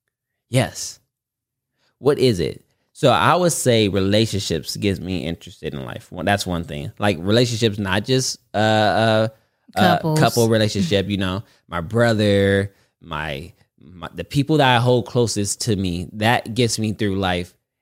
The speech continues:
Speaker 1: And, and I, I consider myself an introvert. I, like, I, I love staying home. I love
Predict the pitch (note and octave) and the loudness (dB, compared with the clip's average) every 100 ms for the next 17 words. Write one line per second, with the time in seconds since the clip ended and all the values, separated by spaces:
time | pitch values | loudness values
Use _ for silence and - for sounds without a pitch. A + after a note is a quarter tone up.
0 | _ C3 B2+ - C3 C3+ - G3 A#3 A3+ | _ 0 0 -2 -2 -2 2 4 4 2
1 | G#3 - _ D3 G3 G3+ - D#3+ D3+ D3 | 0 -4 _ -2 -2 -2 -2 -2 -2 -2
2 | C3+ F#2 A#2+ A#2 G2+ F#2+ F#2+ A#2 A2 G2+ | -6 -4 -4 -4 -4 -2 0 2 2 2
3 | B2 - B2 A2+ A#2 A2 A#2 A2 A2 G#2+ | 2 2 0 2 0 0 0 0 -2 -2
4 | G#2+ F#2+ F#2+ G#2+ F#2+ | -2 -2 0 0 -2